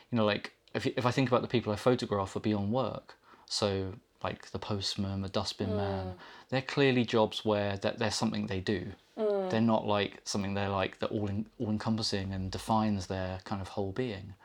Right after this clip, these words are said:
Speaker 2: Mm.
Speaker 1: And so, yeah, I wondered if you had any thoughts around that, you know, like, the, the idea of, like, where people find fulfillment in their work.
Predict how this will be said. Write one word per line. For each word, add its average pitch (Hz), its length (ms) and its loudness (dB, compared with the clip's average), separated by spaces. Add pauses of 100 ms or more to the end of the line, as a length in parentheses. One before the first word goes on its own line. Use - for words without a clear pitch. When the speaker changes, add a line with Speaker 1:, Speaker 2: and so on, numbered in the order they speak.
(220)
Speaker 2:
Mm. 190 380 -6 (140)
Speaker 1:
And 135 120 2
so, - 80 6
yeah, 160 200 10
I 139 60 10
wondered 143 280 6
if 117 100 6
you 117 100 4
had 117 160 0
any 113 160 4
thoughts 151 340 2
around 95 260 -4
that, 92 200 -6
you 113 100 0
know, 110 120 2
like, 104 200 2
the, 110 280 4
the 117 100 2
idea 117 440 4
of, 104 140 0
like, 104 280 -2 (280)
where 123 340 6
people - 280 -4
find 107 260 0
fulfillment 117 460 0
in 101 80 -2
their 95 120 -4
work. 95 400 -8